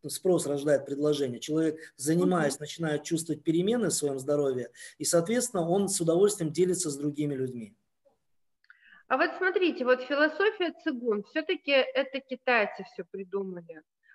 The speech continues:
Speaker 2: Где Китай и где Россия? Как россияне воспринимают философию, э, цигун?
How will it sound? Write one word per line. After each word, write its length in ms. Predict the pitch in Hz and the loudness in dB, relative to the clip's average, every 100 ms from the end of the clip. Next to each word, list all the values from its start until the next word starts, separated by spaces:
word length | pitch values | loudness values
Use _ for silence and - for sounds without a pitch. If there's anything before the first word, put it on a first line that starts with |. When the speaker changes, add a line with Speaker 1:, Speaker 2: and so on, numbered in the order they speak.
| - | -12
Speaker 2:
Где 220 | 214 262 | -4 -4
Китай 640 | 262 262 277 302 330 339 - | -4 -2 4 4 4 -2 -6
и 60 | |
где 300 | 208 196 240 | -8 0 2
Россия? 580 | 254 254 - - 196 170 - | 4 2 -6 -6 -2 -2 -2
Как 280 | 269 277 226 - - | 2 4 2 -6 -12
россияне 1000 | - 220 214 233 208 262 330 359 240 - - | -8 -8 -8 -12 -4 0 0 0 -2 -4 -8
воспринимают 1080 | 233 233 247 226 233 214 233 320 320 214 - _ _ _ _ _ | -10 -8 -10 -4 -4 -2 0 0 2 0 -4 _ _ _ _ _
философию, 1120 | - 247 247 247 285 302 302 254 233 214 190 - | -2 0 0 -2 -4 -4 -2 -2 0 0 -4 -6
э, 140 | 220 214 _ | -8 -8 _
цигун? 480 | 226 202 254 339 | -8 -6 -4 -4